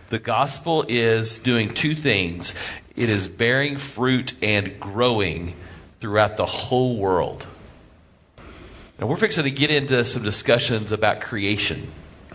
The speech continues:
That gives us a preview. Does that sound familiar to you at all?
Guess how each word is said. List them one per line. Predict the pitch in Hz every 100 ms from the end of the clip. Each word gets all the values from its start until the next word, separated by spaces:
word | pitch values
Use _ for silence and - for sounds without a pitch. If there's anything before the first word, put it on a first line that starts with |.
| - - - - - - - -
That | 131 143
gives | 143 147 131
us | 123 120
a |
preview. | - - 120 92 78 73 - - - - - - - _ _ -
Does | 104
that | 170 -
sound | 277 262
familiar | 185 120 135 156
to | 156 165
you | 147 147
at | 104
all? | 104 113 175 -